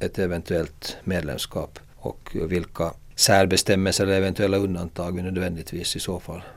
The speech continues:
borde få. Det jag också kommer ihåg väldigt starkt var det att, att politikerna på Åland i början, nog kanske också vi tjänstemän som var ansvariga, att vi, vi levde lite i den tron att, att vi på Åland kunde välja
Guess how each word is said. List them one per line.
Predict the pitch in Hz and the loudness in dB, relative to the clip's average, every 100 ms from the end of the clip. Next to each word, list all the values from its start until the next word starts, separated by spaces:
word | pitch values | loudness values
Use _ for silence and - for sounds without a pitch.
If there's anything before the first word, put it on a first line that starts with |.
| - | -14
borde | - 98 87 90 | -8 -6 -6 -2
få. | 110 80 - - - - | 0 -2 -4 -20 -18 -2
Det | 120 | 6
jag | 127 | 8
också | 139 160 | 8 8
kommer | 151 | 8
ihåg | 131 123 | 10 8
väldigt | 120 110 | 8 6
starkt | - 117 - | 6 4 4
var | 117 | 2
det | 110 107 | 2 2
att, | 101 - | -2 -6
att | 117 113 - - - - - | -4 -4 -6 -16 -20 -16 -4
politikerna | 127 160 160 143 120 | 4 4 4 4 4
på | 117 117 | 6 6
Åland | 101 104 | 6 4
i | |
början, | 101 131 101 85 85 - - - | 6 6 6 2 -2 -8 -18 -12
nog | 131 127 | -6 -4
kanske | 131 - | -4 2
också | 135 - 139 | 2 4 4
vi | 139 95 | 4 2
tjänstemän | 127 117 - 90 85 | -2 -4 -6 -10 -10
som | - 101 | -8 -6
var | 101 | -6
ansvariga, | 90 - 82 87 85 | -6 -8 -8 -6 -8
att | 90 - | -8 -6
vi, | 117 - - - - - - | -6 -6 -18 -20 -20 -18 0
vi | 117 | 6
levde | 139 151 120 | 8 10 10
lite | 120 120 | 8 8
i | 113 | 4
den | 117 110 | 6 4
tron | 131 135 104 95 | 6 6 6 0
att, | 90 90 | -2 -6
att | - | -4
vi | 120 | -2
på | 120 127 | 2 4
Åland | 104 98 95 | 4 0 -4
kunde | 98 98 | -2 2
välja | 113 107 82 85 | 2 2 0 -4